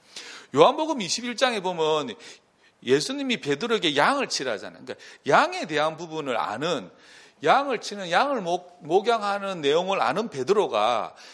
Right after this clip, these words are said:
개, 돼지에 대해서 이야기했다는 것 자체가 얼마나 이 시대의 거짓 선지자들이나 거짓 교사들이, 어, 형편없었다, 아니면 막 너무 엄행하고 너무 더럽고 너무 추한 짓을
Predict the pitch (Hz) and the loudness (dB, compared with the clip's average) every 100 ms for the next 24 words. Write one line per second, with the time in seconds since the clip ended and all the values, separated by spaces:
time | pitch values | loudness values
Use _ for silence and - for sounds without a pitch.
0 | - - 170 269 233 160 208 247 202 131 | -20 -2 0 0 -2 -2 -2 -2 -4 -2
1 | 123 123 117 110 131 151 170 143 127 113 | -4 -2 -4 -2 -2 -2 -4 -4 -6 -8
2 | 131 - 156 92 98 87 - - - - | -8 -6 -2 0 0 -2 -6 -18 -20 -16
3 | - 156 208 269 285 269 233 226 - 240 | -4 -2 2 4 4 0 -2 -4 -2 0
4 | 208 180 170 - 127 175 - 156 160 170 | 2 2 0 -6 -8 -6 -6 -8 -2 -2
5 | 160 160 151 151 143 - 131 156 - 107 | -2 -6 -2 0 0 -2 -8 -8 -6 -4
6 | 143 151 131 110 120 90 - - - - | -2 -2 -4 -4 -2 -4 -6 -14 -20 -20
7 | - - - - - 80 60 50 50 - | -20 -20 -20 -18 -12 -10 -10 -12 -12 -8
8 | 165 160 240 135 - - 135 85 73 120 | -6 0 2 0 -6 -4 -2 -2 -8 -14
9 | 139 110 104 127 214 247 220 180 180 196 | -14 -12 -12 -8 -4 -4 -2 -2 0 -2
10 | 196 196 190 185 196 208 302 339 339 143 | 0 0 -2 -6 -8 -8 -8 -8 -4 -4
11 | 147 - 185 165 147 143 196 214 - 196 | -4 -4 2 2 2 -2 -8 -8 -2 0
12 | 208 208 196 151 | 2 -2 -6 -4